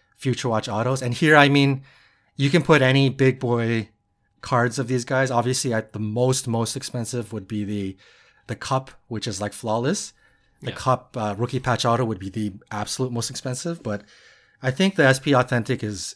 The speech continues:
Speaker 1: is making so many moves right now, and it's, it's selling, like, daily, right? So those are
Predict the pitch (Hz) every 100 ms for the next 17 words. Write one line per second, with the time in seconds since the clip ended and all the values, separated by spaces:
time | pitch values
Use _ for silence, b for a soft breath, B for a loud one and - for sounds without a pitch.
0 | - 104 95 - - _ 113 113 123 -
1 | 120 120 113 104 113 123 120 123 117 101
2 | - - - b b b b b 113 -
3 | - 123 123 120 104 - 113 113 98 95
4 | 104 117 113 107 113 113